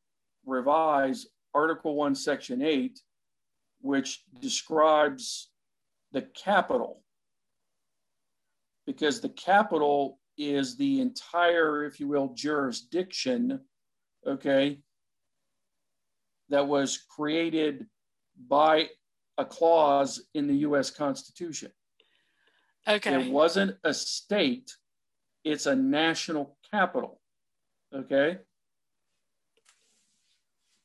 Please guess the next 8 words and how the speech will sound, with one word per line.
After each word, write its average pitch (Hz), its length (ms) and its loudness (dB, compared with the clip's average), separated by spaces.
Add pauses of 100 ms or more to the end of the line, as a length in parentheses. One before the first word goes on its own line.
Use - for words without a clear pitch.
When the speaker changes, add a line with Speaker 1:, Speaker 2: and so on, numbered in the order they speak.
(640)
Speaker 1:
So 165 320 4
you 156 280 -2
would 139 220 -2
basically 190 460 0
be 156 160 -8
carving 170 500 4
a 131 80 -2
state 156 720 -4